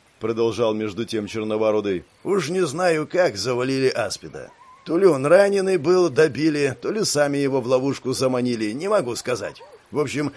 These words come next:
вывела меня ведьма на их отряд. Печень, правда, в итоге повреждена оказалась и сильно, но мне сказали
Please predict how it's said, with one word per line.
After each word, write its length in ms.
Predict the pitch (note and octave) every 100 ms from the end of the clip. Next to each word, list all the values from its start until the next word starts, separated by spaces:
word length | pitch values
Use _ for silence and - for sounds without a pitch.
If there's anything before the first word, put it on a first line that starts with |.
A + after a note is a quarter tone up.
| -
вывела 440 | G2 E3 D3 C3+ C3
меня 280 | B2 C3
ведьма 360 | B2 C#3+ A#2 C3
на 100 | C3
их 160 | C3 D3
отряд. 440 | D3 D3 F2+ - - _ -
Печень, 300 | - E3 D#3
правда, 480 | - D#3 D3+ C#3+ C3+ -
в 140 | A2 D3+
итоге 340 | D3+ D3 C3+
повреждена 680 | C#3 C#3 C#3+ B2+ C#3+ F3 F3
оказалась 600 | A2 A2+ A#2 A2 A2 A2
и 100 | B2+
сильно, 420 | D#3+ G3 G#2+ C2+ - _
но 240 | G#2+ F3+ G#3
мне 240 | G#3+ G#3
сказали 600 | - F3+ D#3+ F3+ F3